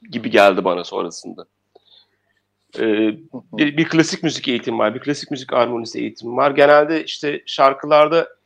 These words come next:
Speaker 1: C, C bölümleri, D bölümleri olmasına dikkat ederek şarkı yazardım. Bir A, B ile sınırlı olmasın. İşte neden böyle yapıyorum ki dedim sonra kendi kendime o zamanlar. Ya böyle bir değişim çok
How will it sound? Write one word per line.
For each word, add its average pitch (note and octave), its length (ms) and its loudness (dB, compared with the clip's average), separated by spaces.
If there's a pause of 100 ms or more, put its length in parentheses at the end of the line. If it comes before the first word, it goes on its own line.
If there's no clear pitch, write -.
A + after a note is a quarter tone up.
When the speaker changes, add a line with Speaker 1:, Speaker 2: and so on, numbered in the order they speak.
(320)
Speaker 1:
C, D3+ 400 0
C C#3 240 2
bölümleri, C3+ 420 -2
D D3+ 200 2
bölümleri C3 380 -2
olmasına A#2+ 680 -4
dikkat B2 320 -4
ederek A2 440 0
şarkı A2+ 600 0
yazardım. G#2 680 2 (1040)
Bir C#3 300 6
A, C3 80 2
B C#3+ 100 0
ile B2+ 160 -6
sınırlı B2+ 340 -8
olmasın. C3+ 680 -8 (1000)
İşte - 300 -14
neden F3 380 6
böyle C#4+ 180 8
yapıyorum C4+ 360 4
ki B3+ 80 -4
dedim E3 280 0
sonra B2+ 260 0
kendi A#2+ 280 -2
kendime A2+ 320 -2
o A2+ 80 -2
zamanlar. A#2 580 -2 (640)
Ya - 260 4 (960)
böyle A3+ 240 0
bir G#3+ 80 -6
değişim A#3 520 -4 (100)
çok G#3+ 320 -6